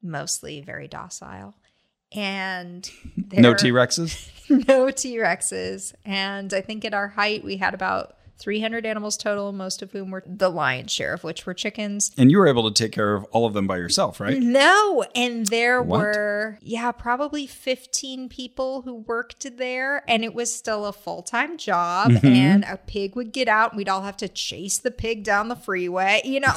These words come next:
Speaker 1: like,
Speaker 2: <laughs>
Speaker 1: it's, it's so much.
Speaker 2: Yeah, fair.
Speaker 1: I don't this
Speaker 2: <laughs> You don't think this
Speaker 1: happened.
Speaker 2: happened?
Speaker 1: I am starting to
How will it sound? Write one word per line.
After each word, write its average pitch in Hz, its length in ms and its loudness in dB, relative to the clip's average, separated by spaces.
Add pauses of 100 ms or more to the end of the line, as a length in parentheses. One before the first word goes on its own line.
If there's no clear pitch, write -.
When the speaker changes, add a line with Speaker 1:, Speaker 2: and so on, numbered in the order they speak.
Speaker 1:
like, 294 200 8
Speaker 2:
<laughs> 240 100 6
Speaker 1:
it's, 294 460 6 (520)
it's 330 540 4
so 269 640 4
much. 254 1000 4
Speaker 2:
Yeah, 123 300 8
fair. 104 580 0
Speaker 1:
I - 120 -12
don't 640 300 -6 (320)
this 233 240 -4
Speaker 2:
<laughs> - 280 2
You 480 100 10
don't 480 180 8
think - 180 4
this 220 140 6
Speaker 1:
happened. 170 400 6
Speaker 2:
happened? 415 80 2
Speaker 1:
I 359 80 8
am 622 300 0
starting 320 680 4
to 453 160 0